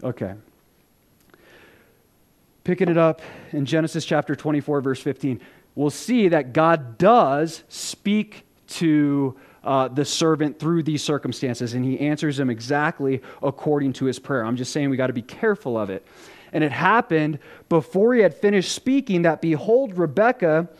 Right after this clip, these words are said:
who was born to Bethuel, son of Milcah, the wife of Nahor, Abraham's brother, came out with her pitcher on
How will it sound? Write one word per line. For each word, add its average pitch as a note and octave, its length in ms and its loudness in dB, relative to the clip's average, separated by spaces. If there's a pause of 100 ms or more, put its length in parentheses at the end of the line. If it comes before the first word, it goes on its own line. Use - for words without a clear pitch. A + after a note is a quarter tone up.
(160)
who F#3 120 2
was D3+ 180 2
born A3+ 520 0
to - 140 0
Bethuel, D#3+ 640 0
son A3 440 0
of D#3+ 220 0
Milcah, F3 520 2
the D#3 80 2
wife F#3 340 0
of D#3+ 80 0
Nahor, E3 600 0 (260)
Abraham's G#3 640 0
brother, E3+ 600 2 (240)
came E3+ 380 0
out B3 400 2
with E3 320 0 (420)
her E3 200 2
pitcher C4 720 0
on F#3+ 400 2